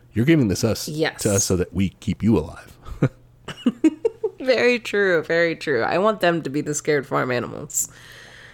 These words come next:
Speaker 1: Yeah.
Speaker 2: Uh.
Speaker 1: And now we're back in the immiserated world, uh, that, that Marx was writing in. I mean, now we're back in, in essentially the, the, uh, <laughs> you know, kind of the, the Victorian,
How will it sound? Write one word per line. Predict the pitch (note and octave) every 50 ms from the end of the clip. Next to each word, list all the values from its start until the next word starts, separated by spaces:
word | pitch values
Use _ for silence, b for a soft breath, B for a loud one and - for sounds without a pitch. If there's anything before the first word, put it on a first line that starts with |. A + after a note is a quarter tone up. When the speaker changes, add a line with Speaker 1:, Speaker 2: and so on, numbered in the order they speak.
| B B B B -
Speaker 1:
Yeah. | F3
Speaker 2:
Uh. | - - C3 A2+ - - - - C#3+ - - -
Speaker 1:
And | - A2
now | C3 E3 F3+
we're | D3 A2 F#2
back | - - G2+ G2+ A#2 A#2+ - - -
in | A2+ G2+ G2 F#2+ F#2+
the | F2+ F#2+ F#2 - -
immiserated | G#2+ G#2 G2 A2 A#2+ B2 A#2 A#2+ A2+ A2 G2+ G2+ G2 F#2+ F2
world, | F#2 F#2+ F#2+ F#2+ F2+ F2 E2+ E2+ - b b b b b b b b -
uh, | - D#2+ D#2 E2+ E2+ C#2+ F#2
that, | G2 F#2+ F2+ - G2+
that | G#2+ G#2 A2
Marx | G#2+ G#2 G#2 - - - F#2
was | E2 D#2+
writing | F2+ F#2+ A2+ A2+ E2 D2 D#2 A#1
in. | B1 E2+ D#2+
I | F2
mean, | F2+ F2 F#2 F#2
now | F#2+ G2 G#2+
we're | G#2 F#2+ F#2
back | - F#2+ F2+ F2 - -
in, | F2+ E2 E2 E2 F2+ - - -
in | - E2+ E2+ F2
essentially | F2 - - A#2 A#2 - - F#2+ F#2 F2
the, | E2 E2 D#2+ D#2+ F2+
the, | F#2 F2 E2 D#2+ E2 - - _ _ _ _ _ _ _ _ _ _ _ _ - -
uh, | - D#2+ D#2+ - - -
<laughs> | - - -
you | A2
know, | F#2+ - F#2+ -
kind | B2+ B2+
of | A#2
the, | G2 F#2 F#2
the | G2+ G2+ G2 F#2+
Victorian, | F#2+ A#2 A#2 - - - A2 A2 A#2 A#2 A2+ G#2+ G#2+ G#2 G2 G2 G2+ G2 G2+